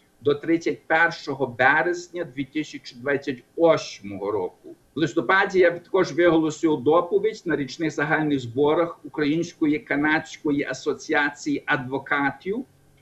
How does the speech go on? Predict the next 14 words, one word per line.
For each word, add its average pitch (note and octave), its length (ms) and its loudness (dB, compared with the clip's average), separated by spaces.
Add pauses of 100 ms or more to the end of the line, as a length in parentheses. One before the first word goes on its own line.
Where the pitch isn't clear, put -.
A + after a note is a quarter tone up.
(220)
в B2+ 40 0
університетському D3+ 1120 2
клубі E3 580 4
Торонто C#3 800 2 (440)
про D3+ 160 2
головні D#3+ 500 2
завдання D#3+ 840 0 (100)
під C#3+ 160 -4
час D#3+ 180 -4
геноцидної C#3+ 800 0
війни B2+ 460 2
Росії C3+ 540 -2
проти C3+ 380 -4
України. A#2 800 -4